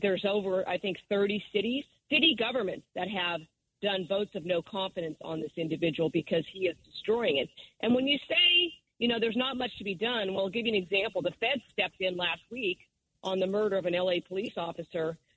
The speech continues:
um, and took the, the sheriff and, and the, the law enforcement took the case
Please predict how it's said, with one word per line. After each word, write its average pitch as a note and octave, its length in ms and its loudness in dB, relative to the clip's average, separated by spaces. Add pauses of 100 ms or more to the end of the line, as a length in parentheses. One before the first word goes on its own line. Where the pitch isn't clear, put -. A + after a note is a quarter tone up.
(160)
um, F3 360 -2
and F3 180 0
took G#3+ 240 -2
the, F3 120 2
the F3+ 200 -2
sheriff G#3+ 500 -2
and, E3+ 220 -6
and E3+ 320 0
the, D#3 180 0 (160)
the D#3+ 160 2
law F#3 220 2
enforcement F3 420 -4
took - 200 -6
the F3+ 80 0
case F#3 240 2